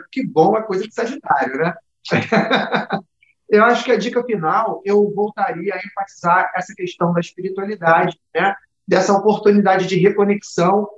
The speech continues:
porque aí entra uma, algo também ligado ao Sagitário, que é encontra-, encontrar sentido nas coisas, né? É você entender um, um, uma causa maior e tudo. Então, acho que é,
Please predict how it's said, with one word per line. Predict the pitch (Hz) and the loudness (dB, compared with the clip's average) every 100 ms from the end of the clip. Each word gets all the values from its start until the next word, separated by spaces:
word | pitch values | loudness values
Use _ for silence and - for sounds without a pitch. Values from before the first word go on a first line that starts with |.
| - _ | -20 _
porque | 175 170 | -8 0
aí | 202 | 0
entra | 214 214 | 0 -2
uma, | 214 208 196 | -2 -2 -4
algo | - 185 196 190 | -4 -2 -2 -4
também | 180 170 190 | -6 -8 -8
ligado | 180 185 190 | -8 -2 -2
ao | 190 | -2
Sagitário, | 196 196 202 190 196 190 | -2 -4 -2 0 0 0
que | |
é | 180 | -4
encontra-, | 185 - 202 202 190 - | -6 -4 -4 -4 -6 -10
encontrar | 185 190 208 | -10 -2 -2
sentido | - 202 180 - 233 190 | 0 -2 -2 0 2 4
nas | 175 - | 4 2
coisas, | - 151 135 131 | 2 0 0 -2
né? | 165 233 - _ _ - | 0 0 -2 _ _ -2
É | 160 | 0
você | 185 185 | 0 0
entender | 196 196 180 160 170 | -2 0 -2 2 2
um, | 185 180 - | 2 0 -6
um, | 170 170 | -8 -6
uma | 170 175 | -6 -6
causa | - 180 185 180 | -4 -6 -4 -4
maior | 180 151 160 175 165 | -2 0 2 2 0
e | 160 | -4
tudo. | 175 170 | -8 -10
Então, | - 180 | -8 -6
acho | 196 - | -6 -2
que | |
é, | 196 | -2